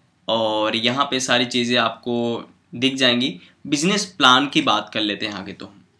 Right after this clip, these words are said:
इसमें क्या बेनिफिट्स आपको प्रोवाइड होने वाले हैं, वो सारी चीज़ें एक्सप्लेन करते हैं। अब हम बात करते हैं बिजनेस प्लान में जो है ज्वाइनिंग पैकेज है, यहाँ पे टेन डॉलर्स है,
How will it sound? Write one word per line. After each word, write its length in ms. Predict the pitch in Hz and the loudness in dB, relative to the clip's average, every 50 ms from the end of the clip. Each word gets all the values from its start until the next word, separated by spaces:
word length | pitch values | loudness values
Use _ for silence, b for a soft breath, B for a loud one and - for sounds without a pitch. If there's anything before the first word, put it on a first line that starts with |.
| B B B B | B B B B
इसमें 340 | - 120 - - 156 151 - | -4 -4 0 0 -2 -2 0
क्या 200 | - 135 123 131 | 2 4 4 4
बेनिफिट्स 580 | 131 131 123 120 127 131 127 - - - - 127 | 4 4 2 2 2 0 -2 -4 -4 -2 0 0
आपको 240 | 110 - - - 117 | -2 -2 -2 -6 -8
प्रोवाइड 440 | - - 117 110 107 110 117 113 | -6 -6 -2 0 0 0 -2 -4
होने 160 | 117 120 120 113 | -4 -4 -2 -2
वाले 200 | 110 107 110 110 | 0 -2 -2 -4
हैं, 240 | 117 147 180 b b b b b - | -6 -10 -14 b b b b b -6
वो 80 | 131 135 | -4 -2
सारी 240 | 135 139 120 117 117 | 0 2 2 2 2
चीज़ें 300 | 117 117 113 113 127 131 | 0 -4 -2 -2 -2 -2
एक्सप्लेन 460 | 131 - - - 117 107 98 - - | -2 -4 -6 -4 -2 -4 -4 -4 -6
करते 280 | - - - - - | -10 -12 -12 -12 -14
हैं। 260 | - - - - _ _ _ _ _ B B B B B - | -18 -18 -20 -20 _ _ _ _ _ B B B B B 0
अब 120 | 135 156 170 | 2 4 4
हम 140 | 180 185 | 4 4
बात 200 | 170 165 165 165 - | 4 4 4 4 2
करते 200 | 170 160 160 165 | 0 0 0 0
हैं 260 | 165 165 165 160 156 | 0 0 0 -2 -2
बिजनेस 300 | 143 127 123 143 151 151 | -2 -2 0 0 -2 -2
प्लान 340 | - - 147 127 123 131 139 | -2 2 4 4 4 4 4
में 180 | 147 151 151 139 | 2 0 0 0
जो 160 | 139 147 135 | 0 -2 -2
है 340 | 127 123 123 123 127 135 127 | 0 0 0 2 0 0 0
ज्वाइनिंग 320 | 131 123 117 120 135 143 | 0 0 0 0 0 0
पैकेज 440 | 139 143 120 110 - 120 117 113 120 | 0 0 0 0 0 -2 -4 -4 -4
है, 160 | 117 113 117 | -4 -4 -4
यहाँ 280 | 120 117 113 117 113 - - | -4 -4 -4 -6 -6 -6 -6
पे 100 | 120 120 | -6 -4
टेन 300 | 120 - 110 110 120 123 | -2 -2 -2 0 0 0
डॉलर्स 400 | 131 127 127 123 123 123 - 123 | 0 0 0 -2 -2 -4 -4 -4
है, 220 | 117 123 - | -6 -6 -8